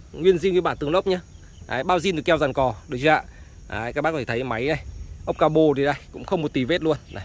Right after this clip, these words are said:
vẫn còn tem này. Đấy, và đây ạ, từ cái nỉ cái ầm các bác có thể thấy là vẫn còn mới như này cơ mà. Đấy, xe người ta đi rất giữ gìn cẩn thận. Đây, các anh chị nhìn em cả ốc bên này nữa này.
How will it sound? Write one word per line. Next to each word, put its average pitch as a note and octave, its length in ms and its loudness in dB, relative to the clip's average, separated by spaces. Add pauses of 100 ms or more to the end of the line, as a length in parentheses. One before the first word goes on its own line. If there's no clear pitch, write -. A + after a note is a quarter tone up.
vẫn B2+ 100 -8
còn D3+ 140 0
tem C#3+ 300 4
này. G#2 100 -10 (960)
Đấy, A2 280 0
và C#3 140 2
đây D#3+ 120 8
ạ, - 160 2
từ D3+ 80 2
cái C#3+ 100 4
nỉ F3+ 160 8
cái E3+ 120 2
ầm D#3+ 160 6
các D3+ 60 -6
bác D#3+ 160 2
có D#3 60 -10
thể C3+ 100 -4
thấy A#2+ 160 0
là D3 80 0
vẫn D3+ 120 -2
còn C#3+ 180 2
mới C3+ 180 4
như F3+ 80 4
này C#3+ 140 4
cơ B2+ 60 0
mà. B2+ 140 -2 (640)
Đấy, - 200 -8
xe C3+ 560 2
người A#2+ 80 -2
ta C3+ 140 4
đi C#3 260 6
rất G3 160 4
giữ G3 300 4
gìn F3 240 8
cẩn A2 120 0
thận. D3 160 -4
Đây, C#3 120 -2
các C3 80 -4
anh B2+ 80 -6
chị C3 160 -14
nhìn B2 180 -6
em B2+ 160 -6
cả G#2 100 -8
ốc D#3+ 180 -8
bên C#3+ 100 -2
này A2 100 -6
nữa G#2 120 -10
này. G#2+ 100 -12